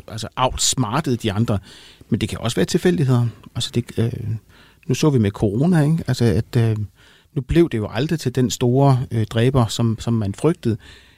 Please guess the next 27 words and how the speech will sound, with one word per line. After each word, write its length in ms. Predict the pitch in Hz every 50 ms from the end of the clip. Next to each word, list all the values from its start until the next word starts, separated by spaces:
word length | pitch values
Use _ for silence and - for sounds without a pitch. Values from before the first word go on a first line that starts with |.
| _ _ - -
Men 280 | 160 147 135 123 - - -
der 60 | 135
har 120 | 120 123 104
jo 60 | 104
givetvis 480 | 107 - 165 190 202 196 151 127 123
været 160 | 127 120 120 -
sygdomme, 520 | - 165 165 160 143 127 127 127 123 123 117 -
som 200 | - - 127 123
har, 100 | 117 107
som 180 | - - 117
har 260 | 117 113 110 107 101 - _ _ _
kørt 220 | - - 127 123
ind 160 | 135 147 143 - - - - - _ _ _ _ _ _ _ -
over, 440 | 139 139 135 117 104 98 98 - - - - -
øh, 680 | 120 113 113 110 107 107 101 101 - - 107 98 82 98
jorden 320 | 123 139 127 104 101 101
mange 280 | 101 104 127 175 208 220
gange, 420 | - 135 113 104 107 117 123 127
og, 120 | - - 117
har, 200 | - 123 123 113 -
og, 160 | 113 120 113 -
og, 100 | 123 123 -
og 100 | 135 -
tager 200 | - - 139 131
jo 120 | 131 123
så 260 | 113 - - 151 165 156 -
en, 220 | - 135 131 127